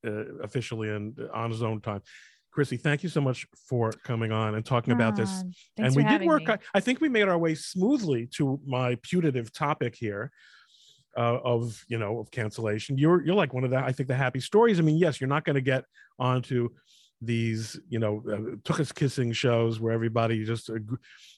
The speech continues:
Speaker 1: nods their head and agrees, "Yeah, you know, we're so, s-, you know, we're, we're," th-, that Joe Biden, too bad about his stutter that makes him fall down the stairs and fall off a bike,
Speaker 2: Oh
Speaker 1: you
Speaker 2: my
Speaker 1: know,
Speaker 2: God.
Speaker 1: and, and, and
Speaker 2: Yeah.
Speaker 1: these,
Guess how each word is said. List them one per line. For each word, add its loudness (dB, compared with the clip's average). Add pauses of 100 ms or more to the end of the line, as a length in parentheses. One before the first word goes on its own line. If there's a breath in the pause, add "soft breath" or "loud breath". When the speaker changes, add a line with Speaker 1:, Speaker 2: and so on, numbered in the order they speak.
(100)
Speaker 1:
nods 2
their 2
head 2
and -4
agrees, -2
"Yeah, 0
you -2
know, -2
we're -2
so, -4
s-, -8 (140)
you -8
know, -6
we're, -6
we're," -6 (960 soft breath)
th-, -4
that 2
Joe 4
Biden, 0
too 2
bad 4
about 0
his -4
stutter 0
that -4
makes -4
him -2
fall -2
down -2
the -6
stairs -2
and -12
fall -2
off -6
a -6
bike, -10 (400 loud breath)
Speaker 2:
Oh -8
Speaker 1:
you -4
Speaker 2:
my 0
Speaker 1:
know, 0
Speaker 2:
God. -6
Speaker 1:
and, -2
and, 0
and -2
Speaker 2:
Yeah. -2
Speaker 1:
these, 0